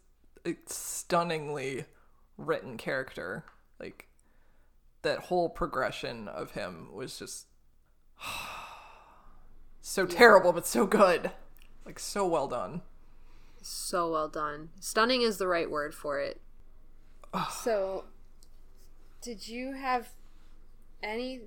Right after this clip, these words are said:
Speaker 2: more thoughts about this book specifically?
Speaker 1: I don't think so.
Speaker 2: Okay.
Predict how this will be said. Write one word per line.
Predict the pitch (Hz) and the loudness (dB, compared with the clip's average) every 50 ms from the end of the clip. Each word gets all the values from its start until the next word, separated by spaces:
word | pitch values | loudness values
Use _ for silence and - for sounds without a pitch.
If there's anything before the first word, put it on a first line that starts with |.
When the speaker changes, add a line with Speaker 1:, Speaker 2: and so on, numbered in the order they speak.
| - - | -14 -10
Speaker 2:
more | 220 208 202 202 | -6 -4 -4 -4
thoughts | 202 - 196 190 190 - - - | -2 -2 -2 -2 -2 -4 -8 -6
about | 190 190 170 - - - - - | -2 0 0 0 -2 -8 -12 -6
this | - 175 180 180 - | -4 -4 -4 -4 -8
book | - - 214 214 - | -8 -8 -8 -8 -8
specifically? | - - - - - - - - - - - 190 190 - - - - 254 254 269 - 294 294 - - - - - - - - - - - - - - - | -10 -10 -10 -10 -12 -10 -10 -8 -10 -8 -10 -10 -10 -12 -14 -12 -10 -8 -8 -8 -8 -10 -14 -16 -18 -18 -16 -16 -18 -18 -16 -16 -16 -16 -10 -10 -10 -6
Speaker 1:
I | - 185 | -6 -4
don't | 202 240 359 - - - - - | -4 -4 -6 -8 -12 -14 -10 -8
think | - - - - - | -6 -6 -6 -8 -8
so. | - - - - - 69 69 71 - 202 - - - - - - - - - - - - - - - - - - - - - - - - - - - - - - - - | -12 -12 -12 -10 -8 -8 -8 -8 -8 -10 -12 -12 -18 -18 -18 -18 -18 -18 -18 -18 -18 -16 -18 -18 -18 -18 -18 -16 -18 -16 -16 -16 -16 -16 -16 -16 -16 -16 -16 -16 -16 -16
Speaker 2:
Okay. | - - - - - - | -14 -14 -14 -14 -14 -16